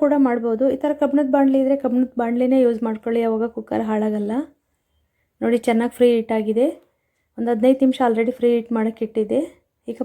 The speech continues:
ಪ್ಲೇಟನ್ನು ಜೋಡಿಸ್ಕೊಳ್ತಿದ್ದೀನಿ ಬೆಣ್ಣೆ ಬಿಸ್ಕೆಟ್ದು. ಇದೇ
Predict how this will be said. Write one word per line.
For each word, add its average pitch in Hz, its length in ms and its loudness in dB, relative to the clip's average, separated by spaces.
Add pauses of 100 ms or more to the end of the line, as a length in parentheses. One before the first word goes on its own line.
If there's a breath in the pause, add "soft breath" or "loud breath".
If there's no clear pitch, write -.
ಪ್ಲೇಟನ್ನು 240 440 0
ಜೋಡಿಸ್ಕೊಳ್ತಿದ್ದೀನಿ 214 800 -2 (1300)
ಬೆಣ್ಣೆ 226 260 2
ಬಿಸ್ಕೆಟ್ದು. 220 500 -6 (4000)
ಇದೇ 320 100 6